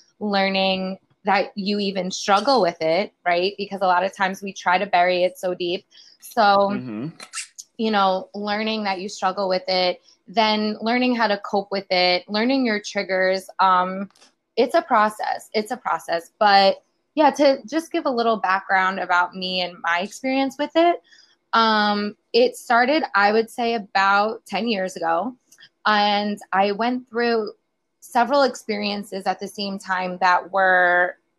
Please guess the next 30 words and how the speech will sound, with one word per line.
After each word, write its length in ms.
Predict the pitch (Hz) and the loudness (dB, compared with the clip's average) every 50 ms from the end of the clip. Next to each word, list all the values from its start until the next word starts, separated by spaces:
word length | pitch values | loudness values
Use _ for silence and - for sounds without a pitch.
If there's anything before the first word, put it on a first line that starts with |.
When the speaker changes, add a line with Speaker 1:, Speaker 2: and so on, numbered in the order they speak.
| _ _ _ _ - | _ _ _ _ 0
Speaker 1:
I 100 | 214 226 | 0 2
guess, 240 | 226 262 269 - - | 2 2 0 -2 -4
traumatic 500 | - 294 262 247 240 254 330 370 - - | -4 -2 2 2 4 4 2 0 -2 -6
for 180 | - 214 202 | -8 -8 -6
me 220 | 202 196 196 190 185 | -6 -6 -6 -4 -4
looking 360 | 185 196 190 - 185 185 175 | -4 -4 -4 -6 -8 -6 -2
back. 460 | 196 190 165 131 127 - - - - _ - - - - - _ - | 0 0 0 0 -2 -4 -6 -10 -16 _ -20 -20 -20 -20 -12 _ 2
Um, 680 | 208 208 202 196 190 185 185 185 185 185 190 196 - - - | 4 4 6 6 6 4 4 2 2 -2 -6 -10 -12 -12 -10
my 580 | 208 208 196 190 190 190 185 180 180 180 185 - 190 | -6 -2 -2 0 0 0 0 0 -2 -2 -4 -6 -6
mom 300 | 196 185 180 185 185 190 | -4 -2 -2 -2 -2 -4
was 200 | 196 190 - - | -8 -10 -12 -10
really 480 | 185 190 190 190 185 185 180 180 180 175 | -6 -4 -4 -2 -2 -2 -2 -4 -4 -6
sick 340 | - - - - 185 180 - | -8 -8 -4 -4 -4 -2 -4
and 100 | 185 180 | -6 -4
not 220 | 175 170 165 - - | -4 -4 -4 -4 -2
doing 320 | 220 214 214 208 202 208 | -2 -2 0 0 0 2
well 320 | 202 196 196 196 196 196 190 | 2 4 4 4 2 2 0
during 260 | - 190 190 190 185 | -2 -2 -2 -2 -2
a 40 | 185 | -4
time 340 | 185 - - 185 180 185 190 | -4 -2 -2 0 0 0 -2
when 120 | 185 185 | -4 -2
I 120 | 190 175 185 | -2 -2 -2
was 120 | 190 185 | -2 -4
supposed 280 | - - 214 208 180 - | -8 -8 -8 -8 -8 -8
to 60 | 196 | -10
be 120 | 190 190 | -10 -6
going 240 | 185 180 165 170 175 | -2 -2 -2 -2 -4
to 80 | 180 190 | -6 -6
college. 600 | - - 285 285 269 262 262 247 247 240 240 208 | 0 2 4 4 4 4 2 2 2 2 2 2
And, 200 | 220 202 196 196 | 2 2 2 0